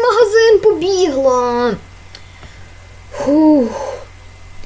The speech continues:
Блін, треба бігти в інший. Скільки я часу втрачаю? Біжу, біжу, біжу. Надіюсь, мені дадуть. Так, мені дали. Цей дуже красивий костюм. Давайте ми почнемо зі штанів.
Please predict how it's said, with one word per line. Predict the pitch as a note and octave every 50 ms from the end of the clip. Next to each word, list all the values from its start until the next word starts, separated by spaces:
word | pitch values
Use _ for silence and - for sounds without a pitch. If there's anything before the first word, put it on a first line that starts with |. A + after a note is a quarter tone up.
| - - - - - - - - - -
Блін, | A#3 B3+ C4 B3+ A#3
треба | B3 C4+ C#4+ D4 C4+
бігти | C4 C#4 D#4 C#4+ - - D4+
в | B3+
інший. | B3+ A#3+ A#3 A3+ A3+
Скільки | - - D4+ D4+ D4+ E4
я | D#4 D4
часу | - C4 B3 A#3+ A3+ - A#3
втрачаю? | A3 - A3+ A3+ A3+ - - C4 B3+ B3 A#3+ A#3 A#3+ A#3 A#3+ C4 C4 C4 B3+ B3+ B3 A#3+ A#3 A#3 A#3 A#3 A#3+ B3 B3 A#3 A3 A3+ A3+ - - - - - - - - - - - - - - - - -
Біжу, | A#3+ B3 C#4+ D4 C4+ C4+ C#4+ C#4+
біжу, | C4+ B3+ C#4+ C4+ C4+ C#4
біжу. | C#4 C4+ D4 C#4 C#4+ D4+
Надіюсь, | D4 D4 D4 C4 D4 D#4 D#4 D4
мені | D4+ D4+ D4 D4
дадуть. | C#4 D4 C#4 A#3+ A3+ G#3 G3+ - - - - - - - - - - - - - - - - - - - - - - - - - - - - - - - -
Так, | A3 G#3 G#3+ G#3+ - - - - - - - -
мені | F4 F#4+ G4 G4
дали. | D4 A#3 C4 A#3+ A#3 A#3 A3+ A3+ B3 C4
Цей | - D4+ D4+ C#4+ C4+
дуже | C4+ C4 D4+ E4 D#4+ D#4 D4
красивий | - C#4 B3 - C4+ B3 A#3+ A#3
костюм. | A3+ - G#3 - - - C#4 D#4 G#4 - - - - - - - - - -
Давайте | A#3 C4+ D4 D4+ D#4 E4
ми | D#4 D#4+
почнемо | C#4+ D4+ D4 - - D4 D4+ D4 C#4+ C#4+ C#4 B3 A#3
зі | C4+
штанів. | C4 - - C#4+ C#4 D#4+ G4+ A#4+ C5 A4+